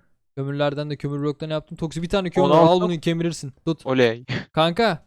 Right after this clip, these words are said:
Speaker 1: kendine iyi bak. Seni tanımak
Speaker 2: Hayır.
Speaker 1: güzeldi. Şaka şaka. Birazdan seni de getireceğim bekle. Burada kal. Ama ben tabii buradan çıkabilir miyim? Çıktım valla. Şimdi
Speaker 2: Ne
Speaker 1: burada
Speaker 2: var
Speaker 1: bir
Speaker 2: orada?
Speaker 1: sandık daha var. Dur kanka buradan bir çıkalım. Hop buraya atladım. Neymiş bu? "I hope you crafted." Ha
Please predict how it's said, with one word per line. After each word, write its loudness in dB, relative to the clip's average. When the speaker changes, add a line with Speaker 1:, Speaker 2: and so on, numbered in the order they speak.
Speaker 1:
kendine -4
iyi 0
bak. -2
Seni -8
tanımak -2
Speaker 2:
Hayır. 6
Speaker 1:
güzeldi. 0
Şaka -2
şaka. -2
Birazdan 2
seni -2
de 0
getireceğim -2
bekle. -8
Burada -2
kal. 0
Ama 2
ben 0
tabii -4
buradan 0
çıkabilir -2
miyim? -4
Çıktım -8
valla. -4
Şimdi -2
Speaker 2:
Ne -2
Speaker 1:
burada 4
Speaker 2:
var 6
Speaker 1:
bir 6
Speaker 2:
orada? 0
Speaker 1:
sandık -2
daha 4
var. 0
Dur -2
kanka -4
buradan -4
bir -12
çıkalım. -4
Hop -6
buraya 0
atladım. -6
Neymiş -4
bu? -4
"I 6
hope 8
you 2
crafted." 0
Ha -2